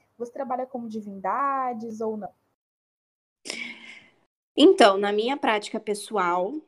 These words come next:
Speaker 2: na minha prática com tarô, com terapia, não.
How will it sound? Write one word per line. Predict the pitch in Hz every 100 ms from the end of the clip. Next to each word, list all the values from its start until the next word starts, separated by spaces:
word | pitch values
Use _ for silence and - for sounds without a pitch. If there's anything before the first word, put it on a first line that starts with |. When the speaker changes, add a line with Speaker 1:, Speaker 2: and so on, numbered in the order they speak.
| -
Speaker 2:
na | 247
minha | 226 262
prática | 269 247 254 262
com | 247 254
tarô, | 254 220 208 226 233
com | 233 220
terapia, | 214 208 220 240
não. | 285 208 156